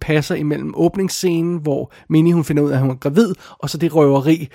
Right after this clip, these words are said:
som skal, som altså skal foregå nogle måneder senere, hun, øh, fordi hun er otte måneder gravid, når de laver det der røveri, så der er gået nogle måneder der. Og, og, og den mellemliggende historie bliver sådan fyldt ud af, af,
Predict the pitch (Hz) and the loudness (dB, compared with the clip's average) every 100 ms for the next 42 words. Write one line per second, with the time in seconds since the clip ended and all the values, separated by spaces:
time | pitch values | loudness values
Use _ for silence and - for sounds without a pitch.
0 | - - 156 - 165 143 - 160 147 - | -18 -8 -8 -4 -2 -2 -4 -6 -4 -6
1 | 143 131 139 151 160 147 139 135 143 151 | -10 -6 2 2 2 -2 -2 -2 -4 -4
2 | 147 143 131 156 139 147 - 147 151 147 | -2 -2 -2 -4 -4 -8 -6 -2 0 4
3 | 143 151 131 135 139 139 143 131 135 135 | 2 2 0 0 0 -2 -2 -2 0 0
4 | 147 123 135 135 147 143 139 143 151 156 | 0 -4 -4 -4 -4 -4 -4 -2 0 2
5 | 151 131 139 147 143 135 - - - 151 | 0 -2 -2 -4 -4 -6 -8 -16 -6 -2
6 | 151 160 - 160 156 156 170 185 208 196 | -2 -2 -6 -4 -4 0 4 6 8 6
7 | 165 170 - 170 170 160 180 170 - 156 | 4 0 2 2 2 0 -2 -2 -2 -2
8 | 175 160 - 143 147 151 151 - | -2 -2 -2 -4 -4 -4 -4 -4